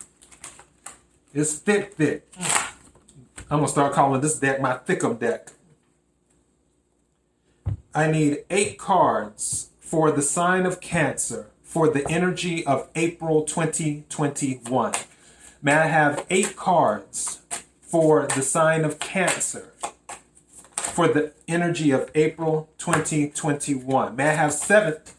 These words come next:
Okay, that just flew out. Whoa! Now this just got interesting.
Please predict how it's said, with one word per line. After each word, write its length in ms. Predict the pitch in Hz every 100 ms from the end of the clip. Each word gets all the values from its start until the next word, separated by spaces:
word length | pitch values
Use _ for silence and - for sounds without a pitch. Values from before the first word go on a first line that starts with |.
| -
Okay, 280 | - 147 123
that 200 | 110 -
just 200 | 117 - -
flew 300 | 123 123 117
out. 340 | 101 - - - _ _ -
Whoa! 640 | 113 214 277 214 196 - -
Now 220 | 120 117
this 220 | 131 214
just 180 | 160 -
got 220 | 139 135
interesting. 640 | 131 127 135 127 123 139